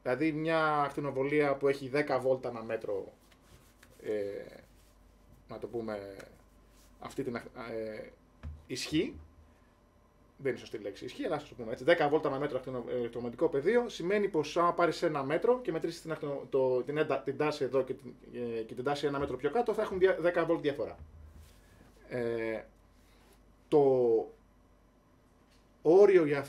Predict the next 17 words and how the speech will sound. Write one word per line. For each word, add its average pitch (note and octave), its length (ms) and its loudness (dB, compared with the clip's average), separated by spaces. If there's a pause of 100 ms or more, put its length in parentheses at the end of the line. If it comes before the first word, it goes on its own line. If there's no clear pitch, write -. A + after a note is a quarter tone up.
(120)
για C3 200 -2
τα C3 80 -2
κινητά B2 580 -4 (180)
της - 120 -10
Ευρωπαϊκής A2+ 520 -4
Ένωσης C#3+ 480 -10
είναι F3+ 460 -8 (1400)
δέκα C3 420 2
βάτα F#3 240 2
ανά E3+ 100 -2
τετραγωνικό C3+ 460 -2
μέτρο, G#2+ 280 -4
το B2 100 -4
οποίο F#3+ 180 -2
μεταφράζεται F3 400 -2
σε - 140 -8
μηδέν C3+ 500 -6